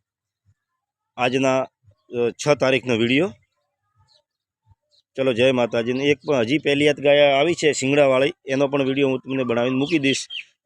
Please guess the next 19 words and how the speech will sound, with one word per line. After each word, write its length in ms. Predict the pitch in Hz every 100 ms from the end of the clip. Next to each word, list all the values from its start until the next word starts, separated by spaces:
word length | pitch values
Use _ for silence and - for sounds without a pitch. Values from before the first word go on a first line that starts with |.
| _ _ _ _ _ _ _ _ _
વીડિયો 260 | 107 123 135
લોંગ 320 | 127 147 160
બની 160 | 147 143
જાય 200 | 139 139
છે 140 | 131
Instagram-માં, 580 | 120 147 139 135 135 131
એના 160 | 135 147
માટે 240 | 139 135
હું 320 | 131 139 143 - -
લોંગ 320 | 117 127 156
વીડિયો 240 | 139 139 131
બનાવું 280 | 127 131
છું 120 | 123 131
YouTube 320 | 139 165 143
માટે 340 | 139 127 135 151 - - - - -
અને 300 | 120 131 123
શોર્ટ 300 | - 147 139
વીડિયો 300 | 139 143 131
બનાવું 280 | 135 135